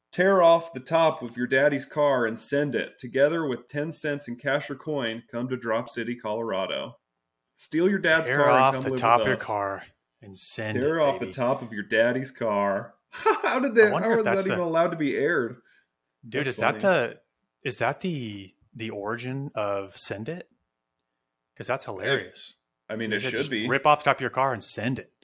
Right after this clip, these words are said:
Speaker 2: That has to be. But there had to be, there's gotta be some people out there. There's gotta be stories of people who, I mean, if it was around for nineteen years, there are a hundred percent people who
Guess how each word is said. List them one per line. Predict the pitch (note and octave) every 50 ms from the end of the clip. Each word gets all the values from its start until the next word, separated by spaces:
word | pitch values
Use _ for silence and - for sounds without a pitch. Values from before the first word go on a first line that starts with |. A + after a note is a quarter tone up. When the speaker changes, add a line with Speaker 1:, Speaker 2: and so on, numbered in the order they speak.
| _ _ - - _ _ -
Speaker 2:
That | B2+ A#2+
has | A2+ B2+ F3 F#3 -
to | - A2
be. | - F#2 F2+ F#2 _ _ _ _ _ _ E3 _ _ _ _
But | - C#3+ - - _ _ _ _ - _ _ _ - C3+ _ _ _ _ _ _
there | - C#3 D3+
had | D3 E3+ F#3
to | F#3 G#3
be, | F3 E3+ D#3+ D3+ C3+ B2+ - -
there's | B2+ B2 -
gotta | - C#3 D3+
be | D3 C#3+
some | - C#3 B2 B2 A2 - - _ _ _ _ _ _ _ _ _ _ _ _ _ _ -
people | - C3 C3 - A#2+ A2
out | G#2 A2 A2+ A2
there. | - G2+
There's | G2 F#2
gotta | - B2 B2 C3
be | A#2+ A2+
stories | G2 - B2 A#2 A#2 A2 G#2 G2
of | G#2+ G2+ -
people | A2+ A2 - G#2+ F#2+
who, | G#2+ G#2+ G2+ G2 F#2+ _
I | _ _ _ - -
mean, | B2 A#2+
if | A2+ -
it | D#3
was | D3 B2 -
around | A#2+ A2 A#2+ D3 C#3+
for | - A#2
nineteen | G#2+ A2 A2+ A#2+ A#2 - B2 A2+ G#2+
years, | G#2 A2+ D3 D#3 A#2+ G#2 G#2 - - _ _ _ _ _ _ -
there | A#2+ A#2+ A#2+
are | A2+ G#2+ G#2+ - - _ _ _ - -
a | A#2+
hundred | - - - - - C#3 C#3+ C3 B2+ A#2+ -
percent | A#2+ G#2+ G#2 - C3 C3 A#2 G#2 - - _ _ _ _ _ _ _
people | - B2 B2 - A#2+ A2
who | F#2+ A2 A2 G#2+ G#2 G#2 G2+ F#2+ -